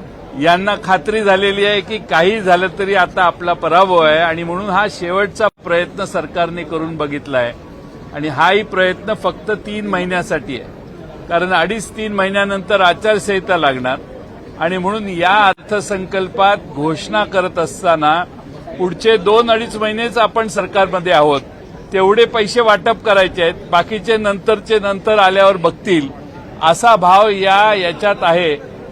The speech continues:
आणि म्हणून एक बेजबाबदारपणाने मांडलेलं बजेट, ज्या बजेटमध्ये महिला आणि बालकल्याण विभागाला जे बजेट आहे त्याच्यापेक्षा सेहेचाळीस हजार कोटी रुपये हे, अ,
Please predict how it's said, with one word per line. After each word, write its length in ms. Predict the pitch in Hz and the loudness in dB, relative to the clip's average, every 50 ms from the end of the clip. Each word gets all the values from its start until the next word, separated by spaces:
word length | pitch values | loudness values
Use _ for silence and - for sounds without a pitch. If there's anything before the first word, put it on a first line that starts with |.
| - - | -8 -6
आणि 200 | 160 175 190 196 | -4 -4 -2 -4
म्हणून 260 | 190 202 233 247 233 | -4 -2 -2 -4 -2
एक 300 | 214 226 247 240 190 170 | 0 2 2 0 0 0
बेजबाबदारपणाने 1300 | 185 202 220 226 202 220 214 208 226 220 214 185 180 233 233 233 - - 220 208 202 208 208 208 226 233 | 2 2 2 2 2 0 2 4 4 4 4 2 2 2 4 4 2 0 0 0 0 0 -2 -2 -4 -4
मांडलेलं 560 | 208 196 185 185 185 190 202 208 202 208 208 165 | -2 0 0 0 -2 -2 -2 -2 0 0 -2 0
बजेट, 340 | 156 160 156 180 170 190 - - - - - - - - - - - - - - - - - - - - - - - - 120 | -2 -2 0 0 -2 -2 -4 -10 -18 -20 -20 -20 -20 -18 -18 -20 -20 -20 -20 -20 -20 -20 -20 -20 -18 -18 -18 -18 -18 -14 -4
ज्या 260 | 127 170 196 208 214 | 2 4 4 6 4
बजेटमध्ये 920 | 214 185 196 185 180 202 208 196 - 190 202 202 185 208 214 220 220 226 208 - - - - - - - - - | 4 2 -2 -2 0 0 -2 -2 -2 -4 -4 -2 0 2 2 4 2 2 0 -4 -10 -14 -16 -16 -16 -16 -8 -4
महिला 320 | 151 156 160 170 196 208 | -2 -2 -2 0 2 2
आणि 200 | 208 208 214 214 | 2 0 -2 -2
बालकल्याण 640 | 180 185 185 190 196 196 208 196 196 202 208 202 202 | 0 2 2 2 0 0 -2 -2 0 0 0 -2 -2
विभागाला 720 | 196 180 175 202 196 202 202 202 196 208 208 208 214 214 214 - - - - - - - - - - - - - - - - 123 | -4 0 2 2 4 4 4 4 4 6 6 6 6 4 2 0 -8 -16 -16 -18 -16 -16 -16 -16 -16 -16 -14 -16 -14 -14 -8 2
जे 120 | 175 214 226 | 2 2 4
बजेट 440 | 196 208 196 180 202 196 165 165 | 4 2 0 2 0 -2 0 2
आहे 200 | 170 170 170 175 | 2 2 2 0
त्याच्यापेक्षा 1040 | 185 - - 175 170 147 - 208 208 202 208 202 190 180 - - 214 214 214 220 226 | -2 -4 -4 -6 -6 -4 -2 -2 -2 -2 -2 -6 -6 -6 -6 -2 0 4 4 4 2
सेहेचाळीस 680 | - - - 165 165 160 156 - 208 220 220 160 139 139 | 2 -4 -6 -6 -6 -6 -4 -2 0 0 0 0 -2 -4
हजार 240 | 139 175 208 226 226 | 2 4 4 4 4
कोटी 320 | 180 226 214 190 240 233 | 4 0 -2 0 -2 -2
रुपये 380 | 214 202 160 190 175 147 127 117 - - - - - - - - - - - - - - | -4 -4 -2 0 0 0 0 -2 -6 -14 -18 -20 -20 -20 -20 -20 -20 -20 -20 -20 -8 -2
हे, 420 | 180 202 208 214 214 220 220 220 | 2 4 6 6 6 6 6 4
अ, 340 | 202 - 180 190 185 180 175 | 2 0 0 2 4 4 2